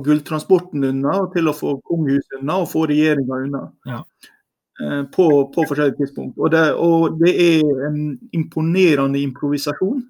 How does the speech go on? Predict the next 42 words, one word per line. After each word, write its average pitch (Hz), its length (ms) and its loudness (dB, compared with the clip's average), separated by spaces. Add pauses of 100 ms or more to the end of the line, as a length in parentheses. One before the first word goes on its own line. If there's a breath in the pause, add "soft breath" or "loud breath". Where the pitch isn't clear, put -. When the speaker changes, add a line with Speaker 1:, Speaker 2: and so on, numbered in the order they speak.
(140)
Speaker 2:
Ja. 131 280 -6
Speaker 1:
fra 180 240 2 (120)
lokale 143 760 2
ledere, 143 480 2 (280)
Speaker 2:
Ja. 131 120 -4
Speaker 1:
eh, 147 420 -2
som 165 240 0 (720 loud breath)
tar 165 220 4
i 143 80 6
bruk 156 300 6
de 170 140 4
midler 143 360 2
de, 139 600 -2
de 143 240 -4
nær 151 240 -4
sagt 147 180 -10
trenger 151 240 -4
å 131 480 -10
ta 139 160 -2
i 135 40 0
bruk. 151 240 -2 (560)
Det 165 40 -2
er 160 60 2
jo - 20 2
noe 151 220 0
norsk 165 220 -2
dette 147 200 -2
her 151 160 6
også. 151 320 -2
Vi, 156 160 6 (220)
vi 143 160 -4
har 151 200 2
et 135 140 -2 (220)
i 175 180 0
utgangspunktet 165 500 -2
rigid 151 320 0
system, 175 520 0
men 151 120 0
så 160 140 -4
har 151 80 0
vi 139 80 0
fleksibilitet, 151 960 -4